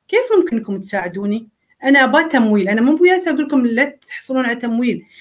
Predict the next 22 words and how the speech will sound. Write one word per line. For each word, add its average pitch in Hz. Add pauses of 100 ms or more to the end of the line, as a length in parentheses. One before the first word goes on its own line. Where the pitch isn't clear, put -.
(180)
إذا 214
أنت 392
متأكد 262
أن 214
هذا 285
التمويل 233
بترد 254
لنا 247
في 254
النهاية 262
تمويل، 247
معناته 269
أنت 269 (220)
تاخذ 269
قرض، - (360)
ونحن 285
ما 320 (100)
نباك 349
أنك 277
أنت، 285
آه، 247 (120)
تت-، -